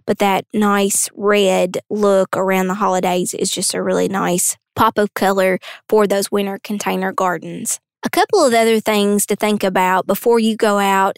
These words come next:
and actually cut on some of those different evergreens is to make sure that you are using clean, sharp cutters. And whenever you're making those cuts, cut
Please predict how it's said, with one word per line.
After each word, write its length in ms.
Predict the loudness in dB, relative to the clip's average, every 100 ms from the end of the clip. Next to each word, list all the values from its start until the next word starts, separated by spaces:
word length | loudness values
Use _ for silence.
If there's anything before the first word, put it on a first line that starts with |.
| -2
and 120 | 0
actually 400 | 0 -2 -4 -6
cut 420 | -4 0 2 0 -2
on 260 | 0 0 0
some 280 | -2 0 0
of 100 | 0
those 240 | 0 0
different 400 | -2 -2 -4 -4 -2
evergreens 800 | -2 -2 0 0 0 -2 -2 -2
is 160 | 0
to 100 | 2
make 360 | 2 2 0 -2
sure 640 | -4 2 4 4 2 2
that 200 | 2 -2
you 360 | 0 0 2 2
are 140 | 2
using 580 | -2 -2 -4 -2 -2 -4
clean, 440 | -4 -2 0 2 0
sharp 440 | 0 0 0 -2 -4
cutters. 640 | -2 -2 -2 -6 -4 -4 -6 -12 -18 -20 -2
And 80 | 2
whenever 320 | 2 2 0
you're 180 | 0 2
making 440 | 2 0 0 0
those 240 | 0 -2 -2
cuts, 480 | 0 2 2 -2
cut 420 | -8 -2 0 0